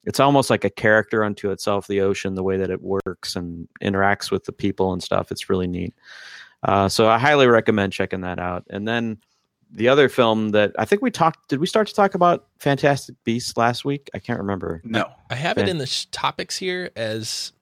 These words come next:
Speaker 3: something to mention, but I'm not sure if we actually did
Speaker 2: We, we did
Speaker 3: talk about
Speaker 2: not
Speaker 3: it.
Speaker 2: mention it.
Speaker 1: Did
Speaker 3: Okay.
Speaker 1: either of you go see that yet?
Speaker 2: Nope.
Speaker 3: Mm-mm.
Speaker 2: Not yet.
Speaker 1: I won't spoil it. I saw that too. I s-,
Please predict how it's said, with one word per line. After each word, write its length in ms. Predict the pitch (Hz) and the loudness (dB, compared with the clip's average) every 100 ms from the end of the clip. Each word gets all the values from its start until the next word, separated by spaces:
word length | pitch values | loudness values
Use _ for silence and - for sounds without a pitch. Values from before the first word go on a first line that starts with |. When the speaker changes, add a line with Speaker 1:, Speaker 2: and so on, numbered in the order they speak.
| _ - | _ -10
Speaker 3:
something 440 | - 160 185 214 | -6 -6 -6 -8
to 60 | 220 | -8
mention, 500 | 214 214 233 240 247 | -8 -6 -6 -8 -6
but 140 | 123 | -6
I'm 80 | 117 | -4
not 160 | 135 120 | -4 -4
sure 100 | 160 | -6
if 100 | - | -6
we 120 | 127 | -6
actually 260 | 123 120 113 | -6 -8 -8
did 260 | 117 92 117 | -8 -10 -8
Speaker 2:
We, 100 | 113 | -6
we 180 | 127 127 | -4 0
did 100 | 117 | 0
Speaker 3:
talk 100 | 95 | 0
about 60 | 92 | -2
Speaker 2:
not 200 | 85 - | -4 -6
Speaker 3:
it. 60 | |
Speaker 2:
mention 260 | 57 - - | -14 -14 0
it. 40 | |
Speaker 1:
Did 200 | 120 104 | 0 2
Speaker 3:
Okay. 100 | 120 | 4
Speaker 1:
either 160 | 139 156 | 6 6
of 100 | 135 | 6
you 140 | 135 | 4
go 180 | 120 110 | 6 6
see 160 | - 104 | 6 4
that 260 | 101 170 208 | 4 2 -2
yet? 180 | - 208 | -2 0
Speaker 2:
Nope. 140 | 208 92 | -2 -2
Speaker 3:
Mm-mm. 300 | - 85 - 123 | -8 -18 -8 -2
Speaker 2:
Not 140 | 104 | 0
yet. 160 | 80 - - | 0 -4 0
Speaker 1:
I 120 | 107 | 4
won't 180 | 160 160 | 4 2
spoil 400 | - 139 147 170 | 4 6 8 8
it. 140 | 147 | 6
I 80 | 104 | 4
saw 220 | - 143 | 4 4
that 180 | 131 113 | 4 4
too. 280 | 120 120 120 | 2 2 2
I 40 | |
s-, 180 | 110 | 0